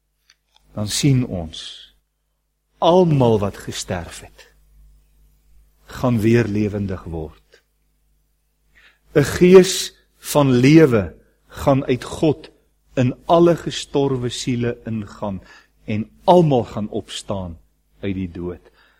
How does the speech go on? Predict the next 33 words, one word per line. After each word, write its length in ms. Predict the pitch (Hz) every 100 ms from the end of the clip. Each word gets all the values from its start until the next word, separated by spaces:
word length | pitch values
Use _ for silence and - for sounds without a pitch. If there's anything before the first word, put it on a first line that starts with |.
| _ _
Al 180 | 196 233
glo 360 | 233 - 254 285
die 160 | 269 -
teoloë 520 | 247 247 220 240 247
net 300 | 220 254 214
wat 240 | 196 240
hulle 260 | 226 220 180
wil 220 | 147 185
vandag, 520 | - 156 117 117 - -
al 160 | 202 226
sê 400 | - - 302 302
hulle, 160 | 277
"Ons 240 | 247 269 - -
kan 200 | 277 349
nie 140 | 359
glo 380 | - - 254 277
dat 220 | 254 220
'n 100 | 196
lijk 220 | 180 214 196
weer 220 | 208 196
lewendig 560 | 175 180 175 165 151
kan 200 | - 135
word 340 | 110 110 110 -
nie." 160 | 101 - - - - _ _ -
Dis 400 | 117 247 311 -
nie 100 | 320
wat 160 | 311 294
saak 360 | - 285 294 294
maak 220 | 262 214 170
wat 180 | 233
mense 420 | 170 190 233 220 220
glo 420 | - 202 214 208
nie. 160 | 135